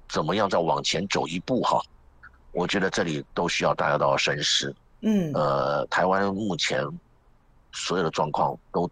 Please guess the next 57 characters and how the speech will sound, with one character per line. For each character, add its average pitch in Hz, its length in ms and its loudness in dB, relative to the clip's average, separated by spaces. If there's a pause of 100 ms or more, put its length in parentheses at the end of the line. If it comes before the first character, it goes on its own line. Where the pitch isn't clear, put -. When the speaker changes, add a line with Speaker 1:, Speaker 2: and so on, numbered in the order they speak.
Speaker 1:
得 80 220 0
来 80 240 2
不 85 200 -2
容 71 200 2
易。 80 300 -4 (240)
Speaker 2:
对。 151 340 -4 (220)
Speaker 1:
我 160 120 -4
们 151 120 -4
要 160 160 2
珍 85 280 -2
惜， - 320 -2 (300)
Speaker 2:
嗯。 208 160 4
Speaker 1:
珍 170 180 2
惜 - 200 -2
这 - 140 -6
么 - 100 0
好 - 180 0
的 - 100 -6
地 82 180 -2
方， 73 260 -2 (540)
珍 117 280 -2
惜 85 320 -2
我 85 160 0
们 80 140 0
有 76 140 0
机 - 180 -2
会 92 240 0
在 80 180 0
这 - 140 -4
里， 64 260 -4 (140)
我 - 120 -4
们 73 120 -4
大 78 140 2
家 78 180 0
一 87 160 -4
起 - 240 -2
在 - 240 0 (140)
台 - 140 -2
湾 73 160 -2
这 - 100 -12
边 78 140 -2
发 - 200 0
展。 - 200 -4 (680)
我 80 120 0
觉 87 160 -2
得 82 380 0 (1200)
如 104 120 -2
果 110 120 2
从 85 240 -2
这 113 100 -2
个 87 120 0
角 - 160 0
度 - 100 -2
来 71 140 0
看 - 200 0
的 71 120 0
话， - 240 -2